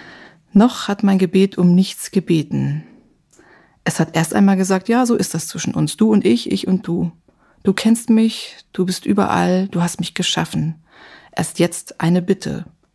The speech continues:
und ihre Worte erschrecken mich. Ach Gott,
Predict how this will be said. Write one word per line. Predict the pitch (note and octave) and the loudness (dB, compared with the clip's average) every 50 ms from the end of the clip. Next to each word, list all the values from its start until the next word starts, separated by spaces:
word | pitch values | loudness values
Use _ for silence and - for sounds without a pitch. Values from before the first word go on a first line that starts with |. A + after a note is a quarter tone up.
| _ _ _ _ _ _ | _ _ _ _ _ _
und | - E3 - - | -4 -4 -2 0
ihre | D#3+ D#3 D3+ D3+ D3 | -2 -2 -2 0 0
Worte | D#3 D3 D3+ D#3+ - - | 0 0 0 -2 -2 -4
erschrecken | - D#3 - - - - E3 E3 D#3+ - D3+ C#3 | -4 -4 -4 -4 -4 -4 -4 -6 -4 -4 -4 -4
mich. | C3+ C#3 D#3+ - - - - _ _ _ _ _ _ _ _ _ _ _ _ _ _ _ _ _ _ _ _ _ _ _ _ _ _ _ _ _ _ _ _ _ _ _ | -4 -6 -8 -10 -14 -20 -20 _ _ _ _ _ _ _ _ _ _ _ _ _ _ _ _ _ _ _ _ _ _ _ _ _ _ _ _ _ _ _ _ _ _ _
Ach | - D#3 - - | -6 -6 -6 -2
Gott, | - E3 E3+ F#3 - - - - | -2 0 0 0 -2 -8 -12 -12